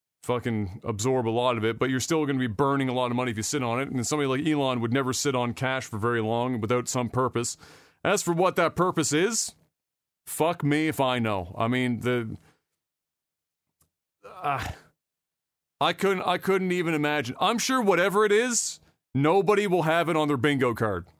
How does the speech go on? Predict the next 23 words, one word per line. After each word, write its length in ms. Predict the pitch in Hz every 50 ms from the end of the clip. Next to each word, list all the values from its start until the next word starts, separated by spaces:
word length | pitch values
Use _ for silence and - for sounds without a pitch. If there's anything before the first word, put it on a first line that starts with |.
| _ _ _ _ _ _ _ _ _ _ _ _ _ _ _ _ _ _ _ _ _ _ _ _ _ _ _ _ _ -
That, 200 | 120 135 143 170
like, 240 | 160 151 139 - 135
my 220 | - 156 175 185
guess 340 | 165 139 185 185 190 - 165
is 120 | 151 120
that 140 | 143 156 156
it 100 | 156 156
was, 220 | 156 170 139 120 -
it 200 | - 160 151 151
is 120 | 143 120 -
unlikely 580 | 165 170 185 185 165 160 165 170 165 165 160
to 80 | 151 147
be 140 | 135 151 143
something 340 | - 160 160 147 - 156 143
that 160 | 139 127 -
somebody 480 | - 151 156 160 147 151 151 151 147
would 220 | 139 127 135 131 120
come 180 | - 143 147
up 140 | 147 151 -
with 240 | 147 147 147 143 -
and 80 | 131 127
have, 180 | 131 139 120
like, 260 | 135 135 127 117 -